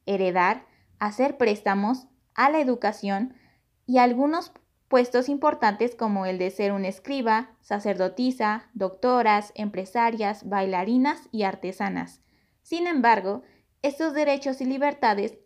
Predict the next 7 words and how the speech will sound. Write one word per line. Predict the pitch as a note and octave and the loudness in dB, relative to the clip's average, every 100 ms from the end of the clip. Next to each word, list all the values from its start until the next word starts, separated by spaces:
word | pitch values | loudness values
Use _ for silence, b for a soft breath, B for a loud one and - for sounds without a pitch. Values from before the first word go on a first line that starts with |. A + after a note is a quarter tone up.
| _ | _
fueron | A3+ C#4 C4+ | 0 0 2
cambiando | D4+ D4+ B3+ G#3+ G#3 | 2 2 2 0 0
a | A3 G#3+ | -2 -2
través | G#3 G3+ G3+ | -4 -2 -2
de | G#3 | -4
distintas | G#3 - G#3 G3+ G3 | -6 -4 -4 -2 -4
dinastías | G3+ G3 G3+ - B3+ G3+ - | -2 -4 -6 -2 -2 -2 -6